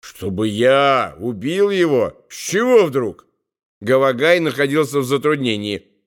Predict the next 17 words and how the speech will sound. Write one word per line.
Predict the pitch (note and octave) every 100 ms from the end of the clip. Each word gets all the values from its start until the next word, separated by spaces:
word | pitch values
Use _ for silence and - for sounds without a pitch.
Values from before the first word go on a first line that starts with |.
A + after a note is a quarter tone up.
| -
"Нубийцы | D#3+ E3+ G3 F#3 G#3 E3+ - G#3+ F#3+ F#3+
странные. | - - G#3+ E3+ A2+ G2 F2 D#2 _ _ -
Ты | F#3
знаешь, | A3+ A#3+ D3 -
они, | C#3 E3 G3 G3+ -
м, | D#3 D3+ D3 C#3 - _ _ -
циркумкелионы, | - F3+ D#3 F3+ E3+ F3 F3+ F3+ F3+ G3 E3+ G#2+ D#2+ - _ _ _ _ _ _
околокелейные. | F3 E3+ E3+ E3+ D#3+ E3+ F3 E3+ B2+ G#2+ F#2+ F#2 D2 _ _ _ _ _ -
Хорошие | G#3 B3 A3 D3+ G3+
воины. | G#3 D3 G#2+ G2 D#2 _ _
Их | F3+ G3 -
мечта — | G3 D3+ A3+ F#3+
принять | D#3 D#3+ D#3
мученичество. | C3+ B2+ B2 B2+ A2+ A#2 A#2+ A2+ _ _ _
Теперь | - C3 C#3 D#3+ D3
нет | D#3 D#3+ D#3+ C3
войны. | C#3 C#3+ C#3 C#3+ D3 C#3+ B2 G#2+